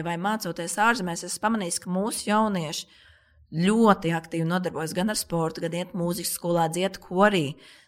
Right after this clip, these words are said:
dejo. Un, teiksim, ja viņi atnāk mājās vakarā deviņos pēc treniņa, viņi ir noguruši, viņiem vēl jāpilda mājas darbi. Protams, ka jebkurš cilvēks vēlas arī laiku sev vai parunāt ar draugiem.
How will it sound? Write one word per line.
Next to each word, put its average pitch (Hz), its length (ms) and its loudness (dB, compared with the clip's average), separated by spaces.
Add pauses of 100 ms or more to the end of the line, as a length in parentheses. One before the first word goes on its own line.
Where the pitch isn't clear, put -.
(120)
dejo. 175 680 4 (100)
Un, 156 240 -8
teiksim, 175 360 -2
ja 165 40 -2
viņi 170 200 0
atnāk 170 340 -2
mājās 180 480 0
vakarā 185 400 2
deviņos 180 420 -6
pēc 165 240 -6
treniņa, 190 560 -2 (360)
viņi 170 120 0
ir 175 60 2
noguruši, 190 360 -2
viņiem 170 160 -4
vēl 170 120 0
jāpilda 160 340 -2
mājas 185 240 0
darbi. 160 220 -4
Protams, 208 460 0
ka 170 100 -2
jebkurš 170 400 -4
cilvēks 190 420 2
vēlas 190 300 4
arī 165 160 -2
laiku 185 340 0
sev 208 300 2
vai 156 100 0
parunāt 160 440 -6
ar 180 80 -10
draugiem. 208 460 4